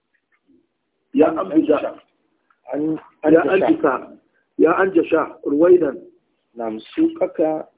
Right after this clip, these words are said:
Speaker 2: suƙaƙi bil qawarir.
Speaker 1: Ya ce anjasha. Wato, ruwaidan ki bi a hankali, a hankali.
Speaker 2: Hmm.
Speaker 1: Ha? Sannan sauƙaƙi bil qawarir. Wato, ki yi sannu-sannu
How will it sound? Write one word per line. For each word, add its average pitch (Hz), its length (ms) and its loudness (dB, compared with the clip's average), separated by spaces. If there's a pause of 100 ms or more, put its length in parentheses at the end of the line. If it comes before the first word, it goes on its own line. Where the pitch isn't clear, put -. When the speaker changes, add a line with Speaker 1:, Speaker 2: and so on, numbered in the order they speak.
Speaker 2:
suƙaƙi - 640 -2 (380)
bil 127 220 -2
qawarir. 123 560 2 (420)
Speaker 1:
Ya 175 240 4
ce 190 100 6
anjasha. 170 600 -2 (600)
Wato, 151 380 4
ruwaidan 175 360 6
ki - 220 -8
bi - 80 2
a 165 100 2
hankali, 180 460 4
a - 100 0
hankali. - 440 -4 (220)
Speaker 2:
Hmm. 117 300 -20 (680)
Speaker 1:
Ha? 156 200 0 (960)
Sannan 151 320 2 (340)
sauƙaƙi 190 420 4
bil 147 120 -2
qawarir. 135 500 0 (760)
Wato, 143 280 0
ki 147 160 -2
yi 214 100 2
sannu-sannu 175 800 0